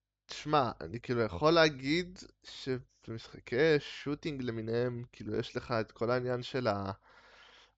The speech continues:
של הקומפס למעלה. כאילו, אני יכול להביא לך, נגיד, את פורטנייט, את ריינבו וכאלה. נגיד, במשחקים כמו פורטנייט או באטל רויאל למיניהם, המפה היא די הכרחית, כאילו, אתה צריך לדעת לאן אתה הולך. אבל נגיד בריינבו,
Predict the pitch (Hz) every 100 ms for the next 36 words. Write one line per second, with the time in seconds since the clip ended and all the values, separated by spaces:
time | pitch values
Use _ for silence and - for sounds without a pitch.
0 | _ - 127 107 - 147 139 - 123 120
1 | 123 82 - _ _ _ _ _ _ -
2 | _ 123 120 117 117 120 120 113 131 120
3 | 123 127 120 123 123 117 117 - 127 139
4 | 127 127 127 123 107 104 113 127 110 98
5 | - 117 113 107 - - - - - -
6 | 143 196 175 151 - 143 160 185 156 151
7 | 143 135 120 - 151 160 156 147 143 113
8 | 110 123 120 120 127 117 113 113 127 127
9 | 123 123 113 113 - 135 127 123 113 117
10 | 117 113 120 - 117 - 117 101 95 95
11 | - 90 107 104 104 101 101 98 101 85
12 | 104 - 76 82 76 120 165 135 139 170
13 | 110 98